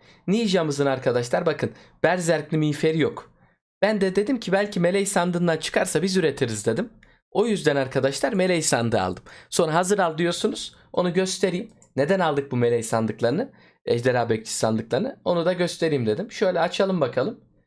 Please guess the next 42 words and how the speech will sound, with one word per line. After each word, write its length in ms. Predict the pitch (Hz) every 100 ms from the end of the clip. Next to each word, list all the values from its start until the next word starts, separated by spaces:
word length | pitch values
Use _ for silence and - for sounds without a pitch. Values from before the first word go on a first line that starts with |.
| _ _ _
On 140 | - 226
M 180 | 196
çıktı 280 | - 143 -
arkadaşlar 680 | 117 - 120 120 - 226 220
ve 280 | 214 226 - _ _ _
şaman 440 | - - 208 214 202
kaskı 360 | 190 180 -
çıktı 320 | 190 160 - 170
değil 100 | 202
mi? 160 | 101 - _ _ _
Şaman 360 | - 185 180 160
kaskı 360 | 160 - -
olmaz. 540 | 185 175 139 131 - - _ _ _ _
Yalı 300 | 135 160 208
çapkını 380 | 214 180 - 175
fena 380 | - 156 151 151
değil. 280 | 139 127 - - _ -
Hadi 180 | 196 175
bakalım. 300 | 131 117 107
Artı 300 | 139 147 160
altı 220 | 156 175
yalı 120 | 165
çapkını 360 | - 147 165 147
bayağı 260 | 143 135
iyi 120 | 139
bu 100 | 120
arada. 360 | 101 98 156 269 - _ _ -
Yani 140 | 110
amorti 420 | 107 160 170 - 175
etti. 260 | 165 139
Bu 40 | 127
zaten 360 | 139 131 -
otuz 260 | 131 131 -
kırk 220 | 160 -
M 160 | 139 135
eder. 260 | 113 113 - - _ -
Bir 80 |
on 140 | 208 196
M 180 | 190 185
daha 160 | 180
çıktı 320 | 175 - -
arkadaşlar. 640 | 113 110 107 107 - 196